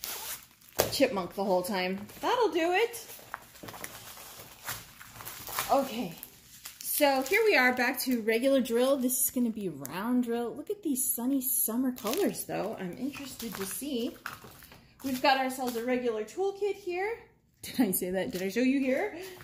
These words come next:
And flip. <gasps> Who is this little doll? Oh my goodness. Let me try and straighten it out 'cause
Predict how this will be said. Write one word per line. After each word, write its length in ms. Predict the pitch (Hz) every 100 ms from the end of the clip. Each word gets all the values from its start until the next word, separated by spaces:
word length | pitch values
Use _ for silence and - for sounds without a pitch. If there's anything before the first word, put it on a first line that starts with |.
| - -
And 680 | 254 262 269 269 269 269 254 - - - - - -
flip. 380 | 339 370 - - - _ _ _ _ _ - - - - - _ - - - _ _ _ 269
<gasps> 40 | 381 - _ _ _ _ _ - -
Who 200 | 370 440
is 320 | 440 370 240
this 340 | 208 466 571
little 360 | 285 320 294 269 190 -
doll? 920 | 269 247 240 220 208 196 180 180 - _ _ - - - _ -
Oh 580 | 403 440 440 440 440 427
my 240 | 415 415 370
goodness. 480 | 381 440 440 392 -
Let 180 | 330 349
me 80 | 349
try 280 | - 330
and 120 | 269 269
straighten 400 | - 311 285 269
it 100 | 262
out 280 | 311 285 -
'cause 140 | 233